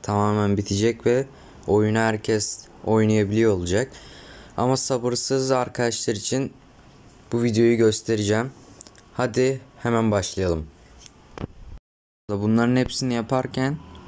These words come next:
Filipinlere bağlı bir tane V P N açık olması lazım.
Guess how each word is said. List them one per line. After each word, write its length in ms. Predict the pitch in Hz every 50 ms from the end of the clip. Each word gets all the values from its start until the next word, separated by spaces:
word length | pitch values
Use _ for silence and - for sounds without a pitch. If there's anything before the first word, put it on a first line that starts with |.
| - - -
Filipinlere 760 | - - 135 127 127 127 - 135 135 127 123 120 120 117 110
bağlı 440 | 113 110 110 107 104 107 123 123
bir 80 | 123 120
tane 340 | - 127 120 113 113 113 117
V 140 | 113 110 104
P 220 | - - 117 117
N 40 | 113
açık 260 | 110 104 - - -
olması 400 | 110 101 92 90 85 - - 78
lazım. 300 | 78 78 73 71 76 73